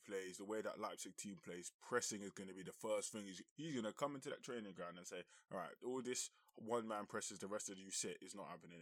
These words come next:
anymore." I wonder how Ronaldo's gonna take that. Obviously, you saw when he was at Madrid in his prime, he didn't wanna do any work. That's why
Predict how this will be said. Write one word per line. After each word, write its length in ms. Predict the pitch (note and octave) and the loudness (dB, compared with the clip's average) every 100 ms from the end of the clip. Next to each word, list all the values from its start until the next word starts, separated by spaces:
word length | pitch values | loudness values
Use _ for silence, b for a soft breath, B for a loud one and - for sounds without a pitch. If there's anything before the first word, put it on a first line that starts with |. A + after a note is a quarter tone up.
| E2 | -10
anymore." 260 | E2+ E2 - _ _ _ F#2+ | -12 -14 -16 _ _ _ -4
I 100 | G2 | -2
wonder 520 | G#2+ C#3 D#3+ C#3+ C3 A#2+ | 2 2 4 4 4 4
how 360 | B2 A#2+ A#2 | 4 6 4
Ronaldo's 580 | G#2 A2+ C3+ C#3+ B2 A2 | 4 4 6 6 4 2
gonna 220 | A2 G#2 | 0 -4
take 240 | F#2+ F#2 - | -4 -6 -4
that. 200 | F#2 - _ _ _ _ - | -6 -6 _ _ _ _ -4
Obviously, 360 | B2 B2 A2+ | 0 0 0
you 140 | G2+ G2+ | -2 -2
saw 580 | - A#2+ G#2+ G2+ F#2+ F#2 - | -2 2 2 2 0 -2 -2
when 120 | A2 | 0
he 140 | C3 | 2
was 280 | C#3 B2 A2+ - | 2 0 -2 -2
at 180 | A2 - | -4 -4
Madrid 460 | G#2 F#2+ A2 C3 - | -6 -4 -2 -2 -2
in 80 | G#2+ | -6
his 140 | G2 | -6
prime, 500 | - - A#2 B2 F#2+ F2+ | -8 -4 0 4 2 0
he 100 | F#2+ | -6
didn't 160 | F#2 | -8
wanna 120 | E2 F#2 | -8 -6
do 160 | F2+ | -4
any 140 | F2+ F2 | -4 -4
work. 420 | F2+ F2 - - b b b b _ - - - | 0 -2 -4 -14 b b b b _ -20 -20 0
That's 260 | G#2 G#2+ - | 4 4 4
why 240 | G#2 F#2+ | 4 4